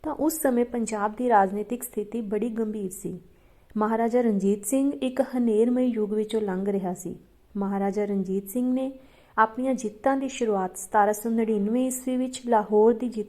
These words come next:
ਤੋਂ ਕੀਤੀ ਸੀ, ਪਰ ਮੁਲਤਾਨ, ਕਸ਼ਮੀਰ ਅਤੇ ਪੇਸ਼ਾਵਰ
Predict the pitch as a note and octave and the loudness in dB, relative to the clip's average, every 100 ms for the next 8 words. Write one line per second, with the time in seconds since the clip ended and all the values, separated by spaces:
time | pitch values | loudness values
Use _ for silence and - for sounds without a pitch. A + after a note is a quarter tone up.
0 | - A3 G#3+ F#3+ - F3 - F3 - _ | -4 -4 -4 -8 -8 -10 -10 -12 -14 _
1 | _ - _ - _ C#4 C#4 C4 B3+ A#3 | _ -20 _ -20 _ 2 4 2 0 -2
2 | G3+ A3 B3 B3 A#3+ - A3 A3+ A#3+ A#3+ | 2 2 2 -2 -2 0 2 6 6 6
3 | B3+ B3+ A#3+ A3+ F3+ F3+ F3 | -2 0 -2 2 2 2 -4